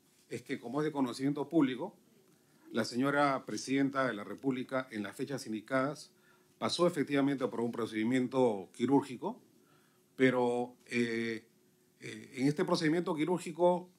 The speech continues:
como le sucede a cualquier persona, no estuvo desatendiendo, ni mucho menos, las, las labores que le competían al cargo, y me consta porque en ese momento yo fui presidente del Consejo de Ministros. No puedo faltar a la verdad al decir otra cosa.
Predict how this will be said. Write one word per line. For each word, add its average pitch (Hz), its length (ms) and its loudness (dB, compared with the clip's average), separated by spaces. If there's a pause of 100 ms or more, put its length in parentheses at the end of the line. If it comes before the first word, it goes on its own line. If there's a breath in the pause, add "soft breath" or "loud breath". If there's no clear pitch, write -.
(160)
como 110 260 -2
le 104 140 -4
sucede 147 260 0
a 151 40 2
cualquier 139 340 0
persona, 147 520 -4 (520)
no 139 100 6
estuvo 160 560 4 (340)
desatendiendo, 143 920 -2
ni 110 80 -6
mucho 127 280 -4
menos, 131 260 -4
las, 98 240 -12
las 98 160 -12
labores 123 500 -6 (400 soft breath)
que 107 100 -6
le 101 80 -4
competían 113 540 -2
al 104 160 -6
cargo, 127 340 -2
y 101 60 -8
me 107 140 -12
consta 131 340 -6
porque 98 160 -10
en 113 40 -8
ese 117 120 -10
momento 110 260 -6
yo 110 120 -8
fui 117 140 -8
presidente 113 520 -6
del 107 80 -8
Consejo 117 320 -10
de 170 100 -4
Ministros. 190 380 -4 (1000 soft breath)
No 127 160 0
puedo 160 460 6
faltar 123 320 2
a 143 40 6
la 123 140 2
verdad 117 260 0
al 143 100 4
decir 120 300 -2
otra 117 220 0
cosa. - 280 4